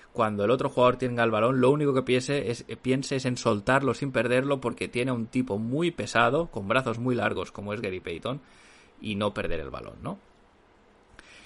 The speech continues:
Eh, de hecho, tal vez, yo creo que es, es, es bastante, bueno, sin riesgo a equivocarme, puedo decir que tal vez sea el mejor defensor sobre el balón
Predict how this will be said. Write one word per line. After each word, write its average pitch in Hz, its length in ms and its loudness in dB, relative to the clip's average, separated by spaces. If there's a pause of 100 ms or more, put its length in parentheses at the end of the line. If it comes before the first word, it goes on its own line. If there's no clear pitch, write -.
(160)
Eh, 101 200 0
de 110 180 4
hecho, 131 380 0 (920)
tal 131 220 6
vez, 123 420 2
yo 101 240 -2
creo 113 260 0
que 98 120 0
es, 101 220 -6
es, 110 280 -10
es 101 460 -8
bastante, 98 1200 0 (500)
bueno, 117 320 0
sin 107 300 -4
riesgo 135 260 4
a 127 40 2
equivocarme, 131 640 4
puedo 131 180 6
decir 123 340 4
que 101 160 -2
tal 120 220 4
vez 131 180 0
sea 127 180 4
el 131 80 2
mejor 131 380 0
defensor 123 440 0
sobre 104 260 0
el 98 60 0
balón 113 520 0